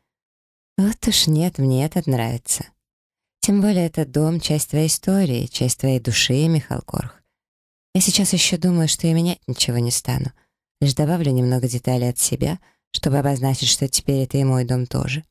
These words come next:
Забавно. Я вижу свой дом таким, каким он был когда-то.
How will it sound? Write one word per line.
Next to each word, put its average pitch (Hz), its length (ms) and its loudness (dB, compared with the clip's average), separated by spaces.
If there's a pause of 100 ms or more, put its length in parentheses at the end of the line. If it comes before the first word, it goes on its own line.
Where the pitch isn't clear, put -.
(1080)
Забавно. 127 720 -2 (300)
Я 117 120 2
вижу 117 200 2
свой 123 240 0
дом 120 180 -2
таким, 127 460 -2
каким 117 320 -2
он 110 140 -2
был 117 160 -2
когда-то. 117 640 -4